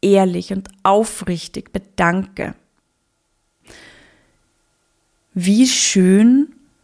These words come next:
kann das bitte sein? Wie schön ist es? Das ist für mich auch eines der Basics.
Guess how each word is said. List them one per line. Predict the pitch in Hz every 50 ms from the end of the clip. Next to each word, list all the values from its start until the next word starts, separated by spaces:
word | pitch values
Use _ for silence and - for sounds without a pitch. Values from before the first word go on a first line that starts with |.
| _ _ _ _ _ _ _ _ -
kann | - 185 190 196 196 196 196 196
das | - 185 196 226 226 - - - - - -
bitte | 220 202 - - - 208
sein? | 196 - - - 196 180 175 175 175 170 160 160 165 - _ _ _ _ _ _ _ _ _ _ _ _ _
Wie | _ 208 208 220 233
schön | 226 - - - 214 214 214
ist | - 233 - - - -
es? | - - - - - - - _ _ _ _ _ _ _ _ _ _ _ _ _ _ _ _ _ _ _ _ _ _ _ _ _ _ _ _ _ _ _ _ _ _ _ _ _ _ _ _ _
Das | 214 208 196 - - - - _
ist | 208 214 208 - -
für | - 214
mich | 208 208 208 - - -
auch | 185 185 180 -
eines | - 180 175 175 170
der | - -
Basics. | 175 - - 143 156 165 - - - - _ - - - -